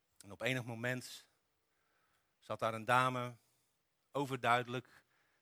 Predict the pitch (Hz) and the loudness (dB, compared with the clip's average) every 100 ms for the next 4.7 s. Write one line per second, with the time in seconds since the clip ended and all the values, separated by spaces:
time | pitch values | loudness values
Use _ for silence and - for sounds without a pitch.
0 | _ 117 120 127 123 117 - 120 120 120 | _ 6 6 6 0 -6 -2 -2 -2 -6
1 | 117 104 95 101 113 117 117 117 - 110 | -8 -12 -14 -2 0 0 -4 -14 -16 -18
2 | 107 _ _ _ _ _ _ _ _ _ | -18 _ _ _ _ _ _ _ _ _
3 | _ _ _ _ _ _ _ _ _ - | _ _ _ _ _ _ _ _ _ -14
4 | 101 123 120 117 113 107 110 | -4 -4 0 0 0 -4 -12